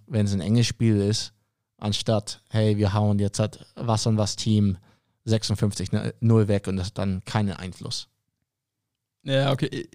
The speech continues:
Speaker 2: ich verstehe schon was. Also du willst im Prinzip deinen Teil dazu beitragen, dass dein Team
Speaker 1: Dass das
Speaker 2: gewinnt.
Speaker 1: Team gewinnt,
Speaker 2: Dass du nicht
Speaker 1: genau.
Speaker 2: nur die ganze Zeit extra Punkte schießt. Okay, verstehe ich. Letzte Frage.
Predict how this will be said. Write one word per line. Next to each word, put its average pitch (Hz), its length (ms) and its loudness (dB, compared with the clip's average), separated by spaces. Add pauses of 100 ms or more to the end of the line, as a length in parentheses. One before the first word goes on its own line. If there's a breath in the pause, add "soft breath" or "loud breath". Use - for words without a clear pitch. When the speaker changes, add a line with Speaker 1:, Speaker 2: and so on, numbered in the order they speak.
(140)
Speaker 2:
ich 156 80 0
verstehe 151 200 2
schon 147 120 2
was. 143 100 2
Also 135 140 0
du 135 120 4
willst 156 220 4
im 151 60 2
Prinzip 139 340 0
deinen 143 300 2
Teil 139 160 0
dazu 131 240 -2
beitragen, 131 680 0
dass - 200 -4
dein 131 120 0
Team 123 80 -6
Speaker 1:
Dass 127 160 4
das 120 140 2
Speaker 2:
gewinnt. - 40 -2
Speaker 1:
Team 110 140 4
gewinnt, 98 180 2
Speaker 2:
Dass 95 120 0
du 143 40 0
nicht 139 100 4
Speaker 1:
genau. 151 80 4
Speaker 2:
nur 139 60 6
die 135 80 4
ganze 135 200 2
Zeit - 80 -4
extra 131 160 -4
Punkte 120 200 -6
schießt. - 260 -10
Okay, 131 200 -8 (360 loud breath)
verstehe 131 280 0
ich. 110 100 -2 (320 loud breath)
Letzte 170 380 2
Frage. 131 380 0